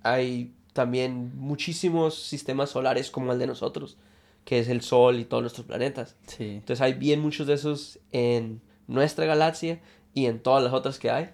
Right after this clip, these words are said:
Speaker 2: Sí, está.
Speaker 1: Entonces, ah, imagínate, claro que hay vida en otros planetas.
Speaker 2: Que te da
Speaker 1: Quién sabe dónde, en cuál, pero
Speaker 2: Sí, que te da la perspectiva también de que no somos nada, ¿no? Somos un
Speaker 1: Sí.
Speaker 2: pedazo de tierra.
Speaker 1: Sí,
Speaker 2: Sí.
Speaker 1: qué tan insignificantes
Speaker 2: Ándale.
Speaker 1: somos, ¿no?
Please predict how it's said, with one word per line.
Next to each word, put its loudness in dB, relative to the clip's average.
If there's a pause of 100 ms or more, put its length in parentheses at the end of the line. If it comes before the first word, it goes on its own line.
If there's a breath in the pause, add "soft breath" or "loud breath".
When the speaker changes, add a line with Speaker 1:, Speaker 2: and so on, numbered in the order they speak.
(120)
Speaker 2:
Sí, -2
está. 0
Speaker 1:
Entonces, 0
ah, -6
imagínate, -2 (180)
claro 4
que 2
hay 2
vida 4
en 2
otros -4
planetas. -6
Speaker 2:
Que -2
te -2
da 2 (180)
Speaker 1:
Quién -6
sabe 2
dónde, 0
en -10
cuál, -4
pero -8 (180)
Speaker 2:
Sí, -6
que -2
te 0
da 8
la 4
perspectiva 2
también -4
de -2 (320 soft breath)
que -16
no -8
somos 4
nada, 8
¿no? 4
Somos 2
un 4
Speaker 1:
Sí. -2
Speaker 2:
pedazo 6
de 6
tierra. 4
Speaker 1:
Sí, -8 (100)
Speaker 2:
Sí. -6
Speaker 1:
qué -4
tan 2
insignificantes -4
Speaker 2:
Ándale. 4
Speaker 1:
somos, -2
¿no? -20